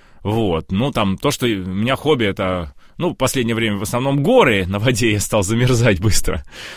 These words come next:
но когда-то, да, я ходил в водные походы, эм, э, горы, лыжные выходы, да, это мое хобби, этим я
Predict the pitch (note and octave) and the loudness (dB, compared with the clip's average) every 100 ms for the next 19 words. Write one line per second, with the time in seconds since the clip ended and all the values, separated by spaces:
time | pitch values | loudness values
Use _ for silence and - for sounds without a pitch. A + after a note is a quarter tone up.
0 | - A2 D#3 C#3 A2+ C3+ B2+ G2 G#2+ G2+ | -6 0 2 2 2 0 0 -2 -2 -2
1 | F#2 G2 F#2 F2 G2+ E3+ D#3 C#3 C3 C3 | -4 -4 -4 -2 -2 -2 -2 -2 -2 -2
2 | G#2+ - - - - - A2 A#2 A#2 A2+ | -2 -6 -14 -20 -12 -2 0 2 2 0
3 | - _ F2 F#2+ C#3+ A#3+ G#3 C3+ G3+ A3+ | -6 _ -6 0 4 6 6 6 4 2
4 | F3 F3+ E3 F3 D3+ C3+ A2+ B3 F#3+ F3 | 2 2 2 2 0 0 4 4 4 2
5 | D3+ E3+ E3 D3 B2 G2 G2 C3 A#2 G#2+ | 2 2 2 2 2 2 0 -2 -2 0
6 | A#2+ A2+ | 0 -2